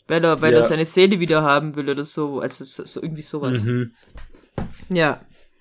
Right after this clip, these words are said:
Speaker 1: Fand ich eine sehr spannende Idee.
Speaker 2: Oder dass er gemerkt hat, eben, dass sein Geburtsobjekt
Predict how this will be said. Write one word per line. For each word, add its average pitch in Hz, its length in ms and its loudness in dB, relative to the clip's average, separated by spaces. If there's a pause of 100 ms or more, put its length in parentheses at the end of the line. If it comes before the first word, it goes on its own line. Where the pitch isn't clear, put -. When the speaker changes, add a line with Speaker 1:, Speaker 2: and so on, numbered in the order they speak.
(380)
Speaker 1:
Fand 226 280 4
ich 214 60 2
eine 202 100 6
sehr 180 220 4
spannende 151 460 -4
Idee. 123 380 0 (1700)
Speaker 2:
Oder 139 200 10
dass 135 120 8
er 139 80 2
gemerkt 147 300 8
hat, 151 240 4 (760)
eben, 127 200 2
dass 120 180 4
sein 135 200 6
Geburtsobjekt 123 540 -2